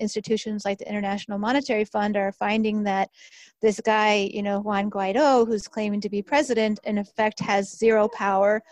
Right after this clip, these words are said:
zero access to, you know, governmental institutions,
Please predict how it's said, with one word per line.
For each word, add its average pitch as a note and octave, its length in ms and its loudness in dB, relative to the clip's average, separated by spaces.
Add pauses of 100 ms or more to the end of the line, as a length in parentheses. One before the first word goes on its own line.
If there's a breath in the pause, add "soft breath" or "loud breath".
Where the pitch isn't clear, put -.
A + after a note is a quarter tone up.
(400 soft breath)
zero A3 440 6
access G3+ 600 -2
to, G3 560 -2
you G#3+ 80 -4
know, F#3 240 -2
governmental G3 600 -4
institutions, G#3+ 880 -2